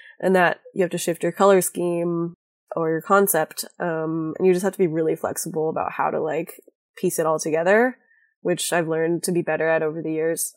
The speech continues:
Um, but usually, like, usually I'll just have a line drawing and then a color scheme worked out in my head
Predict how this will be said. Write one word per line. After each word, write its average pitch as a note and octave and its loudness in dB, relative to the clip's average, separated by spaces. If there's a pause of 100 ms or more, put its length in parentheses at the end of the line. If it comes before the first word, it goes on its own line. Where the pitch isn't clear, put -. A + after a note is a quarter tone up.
Um, D#3 -8 (380)
but G3 6
usually, B3+ 8
like, F#3+ 6 (200)
usually C#4 4
I'll A#3 8
just F#3 -2
have E3 0
a D#3 0
line - -2
drawing E3+ 0
and E3+ -2
then E3 -2 (440)
a F3 -2
color F3 2
scheme E3+ -2
worked E3+ -2
out D#3+ 0
in E3 -2
my D#3 -4
head E3+ 0